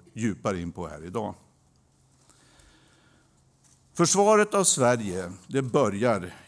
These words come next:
i Sverige. Vår främsta prioritering, det är säkerheten i vårt närområde. Ett enskilt väpnat angrepp mot Sverige militärt är fortsatt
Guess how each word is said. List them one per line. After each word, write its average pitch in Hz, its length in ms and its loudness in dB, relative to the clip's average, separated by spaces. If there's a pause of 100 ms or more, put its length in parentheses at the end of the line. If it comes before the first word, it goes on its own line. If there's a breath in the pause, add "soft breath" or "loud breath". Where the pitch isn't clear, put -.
i 120 120 0
Sverige. 80 460 -4 (640 soft breath)
Vår 170 280 4
främsta 156 600 0
prioritering, 123 840 -2
det 110 260 -4
är 101 40 -2
säkerheten 107 800 -4
i - 80 -6
vårt 92 240 -8
närområde. 87 640 -6 (1300 soft breath)
Ett 160 280 0
enskilt 175 840 2
väpnat 143 920 0
angrepp 127 480 0
mot 127 160 -2
Sverige 127 420 0
militärt 123 640 0
är 123 120 -4
fortsatt 123 720 -4